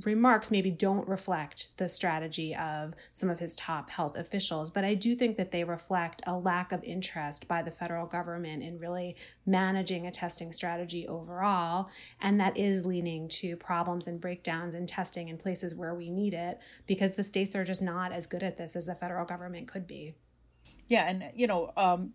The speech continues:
Speaker 2: Marga, you're anticipating my next question, which is that, you know, aside from the war of words, there are a lot of problems on the ground. Apparently that very fancy Abbott machine that the president demonstrated back in the Rose Garden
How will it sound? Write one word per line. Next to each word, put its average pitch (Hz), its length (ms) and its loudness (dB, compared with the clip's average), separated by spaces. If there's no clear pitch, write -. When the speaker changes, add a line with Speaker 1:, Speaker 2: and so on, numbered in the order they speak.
Speaker 2:
Marga, 214 240 6
you're 196 180 6
anticipating 190 640 2
my 156 120 0
next - 260 -2
question, 240 500 2
which 143 220 -6
is 147 140 -4
that, 147 260 2
you 185 60 0
know, 170 140 6
aside 185 420 6
from 170 200 -6
the 165 60 -2
war 156 240 2
of 147 140 -4
words, 220 280 2
there 156 200 4
are 156 40 4
a 151 80 2
lot 147 180 4
of 165 80 -6
problems 143 520 -2
on 147 200 -4
the 147 80 -8
ground. 190 440 4
Apparently 214 440 2
that 175 280 6
very 185 200 2
fancy 180 500 -2
Abbott 175 360 2
machine 156 360 -6
that 170 140 -4
the - 60 -18
president 165 540 -4
demonstrated 165 760 0
back 156 280 0
in 135 80 -4
the 120 80 -4
Rose 175 320 0
Garden 151 420 2